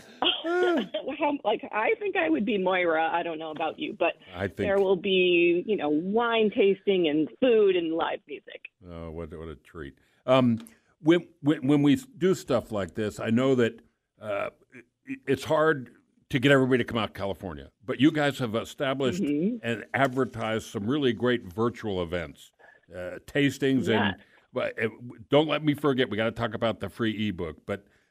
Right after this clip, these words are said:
Speaker 2: some of the virtual things
Speaker 1: Yeah.
Speaker 2: that have been going on, you know, I did, you don't know this, I did once a week virtual wine tastings here,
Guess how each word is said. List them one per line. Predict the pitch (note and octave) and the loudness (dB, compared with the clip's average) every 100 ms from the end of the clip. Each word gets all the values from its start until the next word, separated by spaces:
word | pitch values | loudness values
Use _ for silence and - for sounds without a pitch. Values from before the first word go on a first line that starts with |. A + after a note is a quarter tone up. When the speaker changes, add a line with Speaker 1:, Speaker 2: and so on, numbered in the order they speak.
| _ | _
Speaker 2:
some | - G3+ | 0 2
of | F3+ | 2
the | |
virtual | A#2+ E3 F#3+ F3 B2+ | 2 0 0 -2 0
things | A#2+ A2 | 0 2
Speaker 1:
Yeah. | A#3+ | 2
Speaker 2:
that | G#2 G#2 | 0 -4
have | G2+ | -2
been | A2+ G#2 | -2 0
going | A2+ A2 | 0 0
on, | A2+ B2+ A2 G#2 | -2 -2 -2 -4
you | G2 A2+ | -4 -4
know, | G2 | 0
I | A#2+ | -2
did, | A#2 A2 E2+ | 0 0 -2
you | G2 | -6
don't | F#2 C#2 | -6 -8
know | D2 | -12
this, | E2+ - _ _ - | -12 -14 _ _ -2
I | B2 | 0
did | B2 A#2+ G#2 | 6 4 4
once | A2+ G#2 | 0 0
a | G#2 | 0
week | G#2+ B2+ A2 - - | 2 2 2 -4 -20
virtual | - A2 - G#2+ G2+ | -2 -2 0 0 0
wine | G2 G2+ F#2+ | 0 -2 -2
tastings | G2 G2 - G#2 G2+ F#2+ - _ _ _ | -2 -4 -4 -4 -4 -6 -16 _ _ _
here, | - D3+ C#3+ A2 G#2 A2 | 2 6 6 6 2 -2